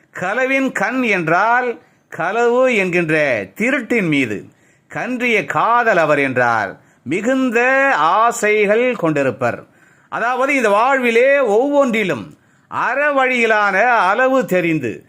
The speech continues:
அதன்படி செயல்களாற்ற தெரியாதவர்களே களவு என்கின்ற திருட்டின் மீது மிகுந்த ஆசைகள் கொண்டிருப்பர் என்பது இந்த திருக்குறளின் அற்புதமான கருத்தாகும். நாம் இப்பொழுது திருக்குறள் சம்பந்தமான ஒரு தகவலை தெரிந்து கொள்ளலாம்.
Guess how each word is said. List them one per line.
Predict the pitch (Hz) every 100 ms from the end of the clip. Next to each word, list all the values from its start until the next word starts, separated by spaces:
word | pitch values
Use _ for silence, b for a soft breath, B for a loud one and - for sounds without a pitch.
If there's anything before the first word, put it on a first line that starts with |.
| b b
அதன்படி | - 120 190 240 277 262 233 233 269 277
செயல்களாற்ற | 277 202 226 269 254 240 220 190 180 180 160
தெரியாதவர்களே | 135 151 180 180 165 139 123 139 175 - b b b
களவு | - 160 165 226 240 254
என்கின்ற | 202 175 165 147
திருட்டின் | 131 170 208 - 185
மீது | 156 147 135 127 110 - B B -
மிகுந்த | 123 202 226 285 277 262
ஆசைகள் | 165 208 269 254 262 220 208
கொண்டிருப்பர் | 175 180 170 139 190
என்பது | 180 147 135 127 123 110 B B
இந்த | 160 165
திருக்குறளின் | 151 170 147 151 143 135 120 -
அற்புதமான | 151 151 139 127 120
கருத்தாகும். | 123 156 151 113 - - _ _ _ _ _ _ _ _ _ - - - - _ - - - 135
நாம் | 139 214 277 262
இப்பொழுது | 247 220 226 262
திருக்குறள் | 226 240 277 226 247 240
சம்பந்தமான | 214 196 190 180 180 180
ஒரு | 160 151
தகவலை | 170 175 180 185 185
தெரிந்து | 151 135 123
கொள்ளலாம். | 117 104 87